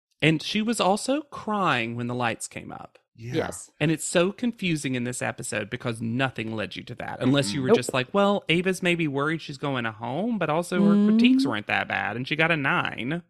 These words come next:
Speaker 2: Then Courtney, and Justin is third. So he's saved from the bottom, leaving Hadassah v Dustin.
Speaker 1: And I do kind of agree that the bottom four, Courtney, Justin, Hadassah, and Dustin, you can kind of
Speaker 2: Yeah.
Speaker 1: switch any of those, and I'd been like,
Speaker 3: Mm-hmm.
Speaker 1: "Yeah."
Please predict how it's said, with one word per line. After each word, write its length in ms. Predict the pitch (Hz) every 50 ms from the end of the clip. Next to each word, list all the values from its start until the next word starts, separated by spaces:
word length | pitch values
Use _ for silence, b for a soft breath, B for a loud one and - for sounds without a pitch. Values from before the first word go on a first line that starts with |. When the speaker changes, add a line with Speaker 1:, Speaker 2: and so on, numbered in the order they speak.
| _ _ -
Speaker 2:
Then 180 | 98 110 131 143
Courtney, 600 | - - 107 - - - 82 92 92 98 104 _ _ _ _ _ -
and 220 | 95 95 92 95
Justin 400 | - 113 104 98 - - 101 95
is 220 | 92 92 - - -
third. 420 | - 80 73 64 - 50 - _ _ _ _ _ _ _ _ _ -
So 220 | - - - 82
he's 220 | 85 87 80 76 -
saved 240 | - - 50 -
from 120 | - 71 76
the 40 | -
bottom, 360 | - 57 50 50 50 - - _ -
leaving 480 | - 104 98 90 95 90 85 87 87 - _
Hadassah 680 | - 98 85 101 95 104 104 - - 110 107 104 104 117 - _ _ _ - 90
v 180 | 95 92 87
Dustin. 540 | - 69 - - - - - - - - - _ _ _ _ _ _ _ _ _ -
Speaker 1:
And 80 | 190 196
I 80 | 196
do 260 | 185 170 - 196 196 190
kind 200 | - 175 156 143
of 80 | 127
agree 380 | 123 117 - - 120 117 113 113
that 280 | 110 113 110 104 - -
the 60 | 139
bottom 400 | 127 - 113 104 104 104 101 107
four, 320 | - - 113 104 101 101
Courtney, 480 | - - - - 120 104 - 98 107 107
Justin, 440 | - - 101 101 - - 113 101 104
Hadassah, 440 | 107 98 104 92 95 101 - 104
and 120 | 104 101 98
Dustin, 400 | 101 98 101 - - - 104 113
you 80 | 131
can 120 | 135 - 135
kind 160 | - - 101
of 60 | 98 180
Speaker 2:
Yeah. 120 | 185 101
Speaker 1:
switch 140 | - - -
any 200 | 104 104 104 110
of 80 | 110
those, 340 | 101 113 113 117 113 110 107
and 80 | 123 104
I'd 160 | 95 98 98
been 120 | 98 95
like, 140 | - 233 233
Speaker 3:
Mm-hmm. 300 | 240 240 226 220 220 226 220
Speaker 1:
"Yeah." 140 | - 104